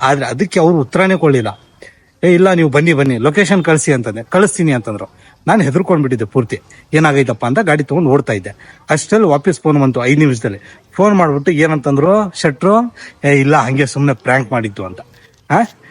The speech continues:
ನಾನ್ ಹೆದರ್ಕೊಂಡ್ಬಿಟ್ಟಿದೀನಿ, ಏನಾಗೈತಪ್ಪ ಇವ್ರಿಗೆ, ಏನ್ ಪ್ರಾಬ್ಲಮ್ ಆಯ್ತು, ಏನಾಗ್ಬಿಡ್ತು ನಮ್ ಶೆಟ್ರಿಗೆ ಅಂತ. But ಇವ್ರು ನೋಡಿದ್ರೆ ಅಲ್ಲಿ ತರ್ಲೆ ಮಾಡ್ಕೊಂಡು ಕೂತವ್ರೆ. ಆ? ಈ ರೀತಿ ಮಾಡ್ಬಿಟ್ರೆ ಏನ್ ಮಾಡೋಣ ಹೇಳಿ? ತುಂಬಾ ಹೊತ್ತಿಂದ ಕಾಯ್ತಾ ಇದೀನಿ, ಓಲಾದಲ್ಲಿ ಡ್ಯೂಟಿ ಬೀಳ್ತಾ ಇಲ್ಲ.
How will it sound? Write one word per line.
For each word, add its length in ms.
ನಾನ್ 220
ಹೆದರ್ಕೊಂಡ್ಬಿಟ್ಟಿದೀನಿ, 800
ಏನಾಗೈತಪ್ಪ 640
ಇವ್ರಿಗೆ, 380
ಏನ್ 260
ಪ್ರಾಬ್ಲಮ್ 400
ಆಯ್ತು, 580
ಏನಾಗ್ಬಿಡ್ತು 580
ನಮ್ 120
ಶೆಟ್ರಿಗೆ 500
ಅಂತ. 200
But 160
ಇವ್ರು 200
ನೋಡಿದ್ರೆ 280
ಅಲ್ಲಿ 480
ತರ್ಲೆ 260
ಮಾಡ್ಕೊಂಡು 340
ಕೂತವ್ರೆ. 540
ಆ? 20
ಈ 100
ರೀತಿ 220
ಮಾಡ್ಬಿಟ್ರೆ 440
ಏನ್ 260
ಮಾಡೋಣ 280
ಹೇಳಿ? 260
ತುಂಬಾ 280
ಹೊತ್ತಿಂದ 440
ಕಾಯ್ತಾ 400
ಇದೀನಿ, 320
ಓಲಾದಲ್ಲಿ 600
ಡ್ಯೂಟಿ 240
ಬೀಳ್ತಾ 360
ಇಲ್ಲ. 160